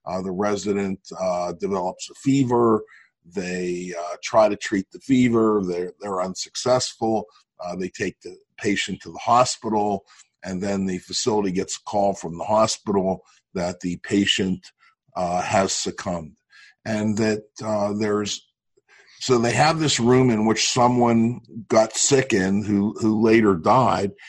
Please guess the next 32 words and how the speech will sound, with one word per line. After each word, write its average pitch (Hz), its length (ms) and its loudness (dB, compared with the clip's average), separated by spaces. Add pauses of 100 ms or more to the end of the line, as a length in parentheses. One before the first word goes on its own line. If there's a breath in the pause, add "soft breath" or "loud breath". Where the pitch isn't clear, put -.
(160 loud breath)
and 110 160 2
they 110 60 4
have 113 160 4
a 110 40 4
waiting 117 540 6
list 101 280 2
in 101 120 2
the 98 80 0
facility 92 880 4 (240)
for 107 200 2
that 101 260 2
room. 98 420 2 (300 loud breath)
And 113 80 2
he 113 40 4
said, 110 280 2
"I-, - 20 -8 (220)
it's - 640 -2
not 139 240 6
unusual 123 680 6
for 104 340 2
very 123 320 6
little 113 640 4 (260 soft breath)
or 107 200 0
no 123 340 6
deep 120 420 0
cleaning 117 680 0
to 101 80 -4
be 95 140 -2
done 95 500 2 (240 soft breath)
before 107 400 0
they, 101 340 2 (400)
uh, 101 200 -10